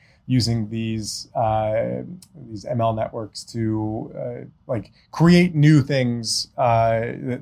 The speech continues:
that look like things they have been trained on. And so in this case, the faces, the sneakers, the cats, you know, they're, they're trained to,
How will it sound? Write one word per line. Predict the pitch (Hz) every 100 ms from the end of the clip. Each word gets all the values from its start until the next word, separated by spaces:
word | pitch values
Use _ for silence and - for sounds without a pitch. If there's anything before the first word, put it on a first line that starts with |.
| 120
that | 123 139
look | 240 -
like | 151 120
things | 139 120
they | 117
have | 120
been | 107
trained | 104 160 143 123
on. | 107 110 120 131 _
And | 131 107
so | 120
in | 113
this | 110 -
case, | 113 98
the | - 113 107 123 -
faces, | 117 117 107 -
the | 107
sneakers, | 117 98 104 98
the | 101
cats, | 113 101 - - - _ _ 131
you |
know, | 117 107 110
they're, | 127 113 113 135 123
they're | 104
trained | 98 135 123 107
to, | 117 110 117